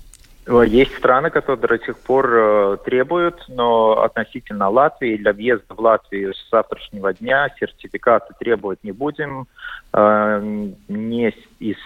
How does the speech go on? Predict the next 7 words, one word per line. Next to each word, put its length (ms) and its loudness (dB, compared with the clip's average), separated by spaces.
стран 420 2
Евросоюза, 1120 -4
ни 460 -4
из 160 -6
третьих 400 0
стран, 460 -2
да. 400 -2